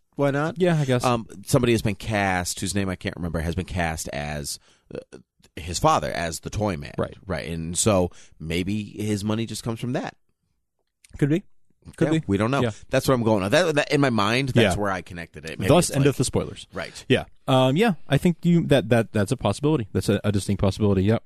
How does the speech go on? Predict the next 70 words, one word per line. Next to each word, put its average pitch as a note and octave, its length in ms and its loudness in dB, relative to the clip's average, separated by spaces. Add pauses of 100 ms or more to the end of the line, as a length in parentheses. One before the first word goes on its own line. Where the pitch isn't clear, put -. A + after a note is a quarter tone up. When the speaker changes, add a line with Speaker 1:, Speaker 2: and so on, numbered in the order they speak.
(160)
Speaker 1:
Yeah. F2 220 -10 (640)
Speaker 2:
So, F3+ 460 4 (140)
uh, C3+ 420 6 (320)
we D3 60 6
have F3 100 6
some E3 160 0
fun E3 260 4
moments A#2 640 2
in, A2 260 2
in, G#2+ 220 -4
when, G#2 200 4
when G2+ 160 4
that's G2+ 160 2
happening. F#2+ 360 4
Like, F#2 140 4
we've F#2 100 2
got F#2+ 280 2
James G2 760 4
and G2 220 6
Wynn G2 300 6
sort G2 140 2
of E2+ 120 -4
competing G2 460 0
for F#2 160 -6
Kara's F2+ 280 0
affection F#3+ 480 2
Speaker 1:
I E3+ 100 4
Speaker 2:
and C#3 140 4
Speaker 1:
do A2+ 60 2
Speaker 2:
both A#2 180 4
trying B2 180 2
Speaker 1:
like - 80 -2
Speaker 2:
to - 40 -10
compete A#2 240 4
over, G#2+ 240 6
like, G2 240 4 (320)
the, C3+ 380 4 (140)
yeah, D3 200 6
I A#2+ 160 2
know B2+ 180 6
who, A2+ 160 4 (160)
I B2 100 2
know C#3+ 100 6
who A#2+ 80 6
this A#2 180 2
is. A2+ 180 4
I A2+ 60 4
know A#2 140 6
who A2 100 6
the G#2 160 2
Reactron G#2 480 4
is. G2 160 4
He G#2+ 80 2
has G#2 140 2
these - 80 -12
powers B2+ 360 4
and G#2 60 0
blah, B2+ 160 4
blah, A#2 40 0
blah. A#2+ 100 0
You A2 80 2
know, G#2+ 80 4
like, G#2+ 100 0
Speaker 1:
And B2 120 4
Speaker 2:
that's B2 60 -2
kind A2 120 2
Speaker 1:
it's, F#2 100 -4
Speaker 2:
of - 60 -16
Speaker 1:
and B2 100 -2
it's C3+ 160 -6